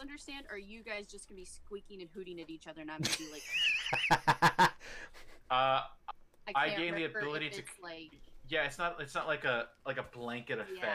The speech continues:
Speaker 3: It's just I gain the ability to comprehend and speak
Speaker 1: Okay,
Speaker 3: with. So,
Speaker 1: squeaks and hoots it is.
Speaker 3: so, uh, you might hear squeaks. You might hear, like, squeaky hoots coming out of a, out of a mouse. Who, who knows?
Speaker 2: Squeaky hoots?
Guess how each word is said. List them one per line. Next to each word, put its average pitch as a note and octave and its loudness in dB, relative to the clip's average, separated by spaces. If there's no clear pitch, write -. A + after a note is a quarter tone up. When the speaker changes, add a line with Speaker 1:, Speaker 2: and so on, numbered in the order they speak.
Speaker 3:
It's - -8
just A#2 -8
I A#2+ 0
gain A2+ -8
the A2 -6
ability G#2+ -4
to G#2 -12
comprehend G#2 -4
and G2 -10
speak D#4+ -4
Speaker 1:
Okay, B3 -8
Speaker 3:
with. G2 -6
So, A2+ 0
Speaker 1:
squeaks F4+ -8
and D#4+ -8
hoots D4+ -14
it A3+ -12
is. F#4+ -14
Speaker 3:
so, C3+ 4
uh, C3 -4
you F3+ -4
might G#3 4
hear G3 -2
squeaks. - -2
You E3+ 0
might F#3 2
hear, F3 -2
like, C#3+ 0
squeaky C3+ -6
hoots G3 -4
coming F#3 0
out F#3 4
of F3+ -4
a, E3+ 8
out E3 4
of E3 0
a E3+ 4
mouse. E3+ 4
Who, D3 -6
who - -10
knows? C3 6
Speaker 2:
Squeaky C#3+ 8
hoots? - 8